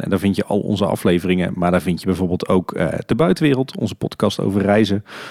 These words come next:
Eh, maar daar vind je ook een pagina waar je, eh, alle social media kunt vinden waar je ons, eh, op kunt volgen.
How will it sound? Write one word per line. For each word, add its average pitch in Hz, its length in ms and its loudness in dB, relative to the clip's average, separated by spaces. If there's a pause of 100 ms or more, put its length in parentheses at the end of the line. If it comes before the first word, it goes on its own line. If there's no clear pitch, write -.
(120)
Eh, 82 120 0
maar 92 100 4
daar 92 120 2
vind 95 140 -2
je 80 80 0
ook 101 100 0
een 92 100 -6
pagina 92 540 2
waar 90 200 2
je, 87 160 4
eh, 87 380 0
alle 90 240 2
social 104 420 2
media 92 360 2
kunt 95 240 -2
vinden 85 220 0
waar 85 100 0
je 82 80 -2
ons, 98 260 -4
eh, 85 120 2
op - 100 -4
kunt 95 180 -2
volgen. 90 380 0